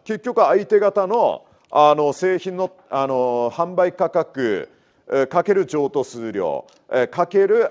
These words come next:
あの、零点零三ぐらいだからね。えー、大体実施量相当額って三パーセントだから。うん。もちろん、あの、業界によってね、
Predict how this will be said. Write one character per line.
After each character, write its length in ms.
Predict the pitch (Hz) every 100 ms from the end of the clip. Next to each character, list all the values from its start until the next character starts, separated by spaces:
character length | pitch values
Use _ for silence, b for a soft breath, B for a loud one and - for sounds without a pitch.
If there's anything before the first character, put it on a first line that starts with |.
| 131
あ 60 |
の、 100 | 131
零 240 | 123 160 156
点 220 | 160 131
零 180 | 135 135
三 180 | 139
ぐ 80 | 131
ら 100 | 127
い 20 |
だ 100 | 90
か 60 | 76
ら 100 | 82
ね。 160 | 160 - _ _ -
え 120 | 120
ー、 20 |
大 160 | 196 240
体 120 | 196
実 160 | 120 135
施 120 | -
量 160 | 151 143
相 160 | 143
当 140 | 151 143
額 160 | 151
っ 20 |
て 100 | -
三 240 | 107 131 123
パ 120 | 123
ー 40 |
セ 100 | 117
ン 60 | 127
ト 60 | -
だ 140 | 76
か 160 | 69 - b b _
ら。 120 | 131
う 0 | 101
ん。 40 | -
も 140 | 147 160
ち 80 |
ろ 60 | 202
ん、 20 |
あ 40 | 151
の、 100 | 110
業 220 | 156 160
界 160 | -
に 60 | 151
よ 60 | 143
っ 40 |
て 140 | 127
ね、 180 | 104 165